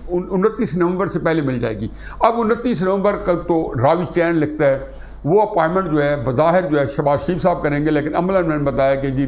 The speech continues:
बाजवा साहब का बड़ा role होगा और बाजवा साहब जो है इस मामले में उनको free hand दिया जाएगा, ये खुद extension लेते हैं या किसी और को बनाते हैं, और किसको बनाते हैं, किसी को बना सकते हैं, उसमें भी कभी बात कर लेंगे, मैं अपना राय दे दूंगा कि बाजवा साहब किसको अगला chief बनाएंगे या नहीं बनाएंगे।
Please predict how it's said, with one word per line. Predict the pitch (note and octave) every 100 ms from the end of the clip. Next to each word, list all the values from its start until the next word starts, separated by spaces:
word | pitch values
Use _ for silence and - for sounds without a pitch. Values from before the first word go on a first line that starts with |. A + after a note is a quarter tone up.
| A#2
बाजवा | C3+ C#3 D3+
साहब | D3 C3
का | B2
बड़ा | C3
role | B2 C3 D3
होगा | B2+ B2 - - - - -
और | C#3+
बाजवा | C3 C#3+ C#3+
साहब | F3 D3+ B2
जो | C3+
है | C#3
इस | C3+
मामले | B2+ C3+
में | C3
उनको | B2 B2
free | C#3+ C#3+
hand | C3+ B2
दिया | B2+
जाएगा, | A#2 A2+ A2 G#2+ - - -
ये | D3
खुद | - D#3+ D3+
extension | - F3 F3 G#3+
लेते | A3 A3 A3 A3+
हैं | A3+
या | G3
किसी | D#3 B2 D#3
और | C#3
को | B2+ G2+ -
बनाते | A2 - -
हैं, | A#2 - -
और | - D3
किसको | D3 F#3+ A3
बनाते | G#3 G3+ G3+ G3
हैं, | -
किसी | A#2+
को | C3+
बना | C#3+ C#3+
सकते | D3 D3+ D3+
हैं, | D3+
उसमें | D3+ D#3+
भी | F3
कभी | E3 D3+
बात | C#3+ C#3 C3+
कर | D3+
लेंगे, | D#3+ D#3+ C#3+
मैं | C3+
अपना | B2+ C3+
राय | C3 C3
दे | C#3
दूंगा | D3+ D3+
कि | C#3+ B2+
बाजवा | C3 C#3+
साहब | C3+ C3+ - - - -
किसको | A#3+ - G3+
अगला | E3 C#3+ D#3
chief | - D3+ A2
बनाएंगे | B2 C3 A#2+ A2+
या | A#2 C3
नहीं | C3 C#3
बनाएंगे। | A#2 G2+ G#2